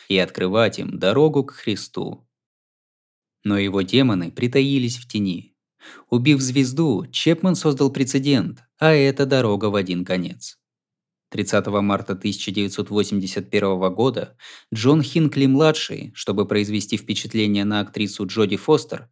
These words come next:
шесть раз выстрелил из револьвера двадцать второго калибра в Рональда Рейгана, ранив президента,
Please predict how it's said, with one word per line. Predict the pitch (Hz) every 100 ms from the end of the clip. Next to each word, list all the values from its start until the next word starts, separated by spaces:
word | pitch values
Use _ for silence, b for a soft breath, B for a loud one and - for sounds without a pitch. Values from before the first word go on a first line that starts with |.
| _
шесть | - - 170 175
раз | 156 139 -
выстрелил | 131 127 127 120 117
из | 123 110
револьвера | 117 113 113 113 110
двадцать | 104 107 107 107
второго | - 107 107 104
калибра | - 117 147 - - -
в | 101
Рональда | 110 151 160 143 147
Рейгана, | 147 123 95 - - _ b b
ранив | - 131 143 127
президента, | 127 135 135 135 92 - -